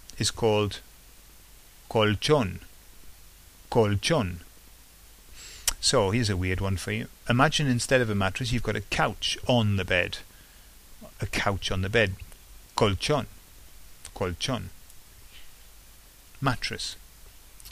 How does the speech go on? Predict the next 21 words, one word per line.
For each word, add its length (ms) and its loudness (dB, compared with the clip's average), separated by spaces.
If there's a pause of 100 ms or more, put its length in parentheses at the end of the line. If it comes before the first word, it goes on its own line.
(2250)
And 140 2
then 180 10
we've 160 4
got 360 0 (300)
a 40 4
sheet. 500 4 (880)
And 100 0
now 120 0
a 60 -2
sheet 340 2
is 140 -4
called 600 -4 (1800)
sábana. 640 4 (1040)
Sábana. 720 2 (2000)
And 140 -4
why 120 0
is 100 -2
it 80 -2
called 200 -2
sábana? 500 0
Well, 380 0